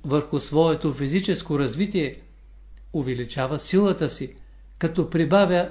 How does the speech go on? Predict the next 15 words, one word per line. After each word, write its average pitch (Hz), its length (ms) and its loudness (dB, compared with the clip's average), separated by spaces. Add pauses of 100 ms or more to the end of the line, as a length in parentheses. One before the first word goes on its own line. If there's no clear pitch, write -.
всеки 202 520 0
ден 185 340 0 (440)
по 147 140 2
известно 151 540 0
количество 151 640 0
тежест 135 600 -4
на 165 160 0
гърба 160 380 0
си. - 200 -16 (1700)
Ако 160 280 0
някога 180 500 4
е 175 40 4
носил 170 640 2
един 160 360 2
килограм, 185 540 0